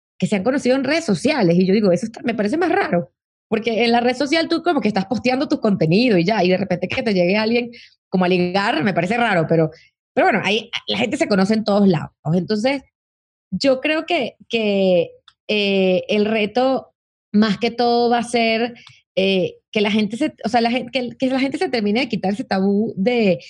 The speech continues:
y que también la gente lo, la otra gente lo entienda. Yo creo que hay una generación, y esto es algo emocionante, yo creo que la generación de los papás de nosotros,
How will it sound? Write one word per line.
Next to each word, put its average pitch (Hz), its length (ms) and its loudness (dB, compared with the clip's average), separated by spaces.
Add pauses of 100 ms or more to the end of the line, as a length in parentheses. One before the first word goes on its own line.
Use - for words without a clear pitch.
y 247 120 0
que 269 140 -2
también 285 280 -2
la 320 100 -4
gente 339 260 -2
lo, 294 240 0
la 240 180 2
otra 233 180 -4
gente 277 260 -4
lo 262 80 -2
entienda. 190 440 -2
Yo 180 140 -4
creo 247 160 -2
que 269 200 -2 (440)
hay 254 160 0
una 311 140 -2
generación, 226 680 0 (200)
y 220 140 2
esto 214 200 0
es 247 80 0
algo 269 160 0
emocionante, 190 760 -2 (380)
yo 247 140 0
creo 285 160 -2
que 311 160 0
la 262 120 0
generación 233 840 0 (120)
de 294 140 0
los 254 120 0
papás 180 560 -4
de 175 140 0
nosotros, 170 580 -4